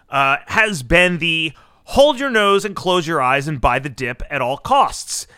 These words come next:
And we saw Cathie Wood do this with, you know, names like Robinhood. We saw Gerber Kawasaki do it with names like, uh, whatever that Fun, Fun V is, Fun,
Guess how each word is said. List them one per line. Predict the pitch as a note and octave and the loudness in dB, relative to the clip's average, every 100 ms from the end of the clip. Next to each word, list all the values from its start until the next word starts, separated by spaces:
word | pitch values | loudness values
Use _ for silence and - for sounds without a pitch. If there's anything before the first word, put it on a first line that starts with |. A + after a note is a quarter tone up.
| _ | _
And | - C#3 | -8 -6
we | C#3 | -4
saw | C3 D#3 C3+ | -2 0 0
Cathie | - B2+ B2 B2 | 0 -4 -4 -4
Wood | D3 G3+ | 0 0
do | D3 F3+ | 0 -2
this | F3 E3+ C3+ | -2 -4 -6
with, | B2+ - - _ - | -8 -8 -18 _ -8
you | |
know, | B2+ A#2+ | -6 -4
names | A#2+ A2+ A#2+ | -6 -8 -10
like | A2 | -6
Robinhood. | E3 G#3 A3 F#3+ G3+ G3+ F#3 - - | 0 2 2 -2 -2 -2 -4 -10 -16
We | - B2+ | -8 -8
saw | - C#3+ A#2+ A#2+ A#2+ _ _ | -4 -4 -2 -4 -6 _ _
Gerber | - B2+ A#2+ | -6 -4 -4
Kawasaki | - A#2+ A#2 - F3 C#3+ D#3+ | -4 -4 -2 0 0 -2 -4
do | E3 E3 | -2 -2
it | |
with | C3 | -4
names | B2+ C3+ C3 C3+ | -4 -4 -4 -4
like, | A#2+ A#2 - _ _ - | -4 -4 -12 _ _ -10
uh, | A#2 A2 G#2+ - | -4 -2 -2 -8
whatever | B2+ C3 C#3+ | -4 -2 0
that | C3+ B2 | -2 -4
Fun, | - - - F3 F3+ F#3 D#3+ | -10 -8 0 2 2 -4 -8
Fun | B2 F#3+ G3+ F#3 | -2 2 2 0
V | C3+ E3+ G3+ G#3 G3 | -4 -2 0 0 2
is, | G3+ G3 - | 2 0 -6
Fun, | - F3+ F#3+ F#3+ F3+ D3+ | -4 -2 -2 -4 -8 -12